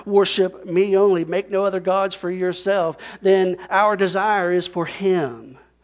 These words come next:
And once our desire is rightly directed, then as we go through life,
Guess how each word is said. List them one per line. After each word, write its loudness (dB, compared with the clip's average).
And -2
once 4
our 4
desire 2
is -4
rightly -4
directed, -4
then 0
as 0
we -2
go -2
through -10
life, -8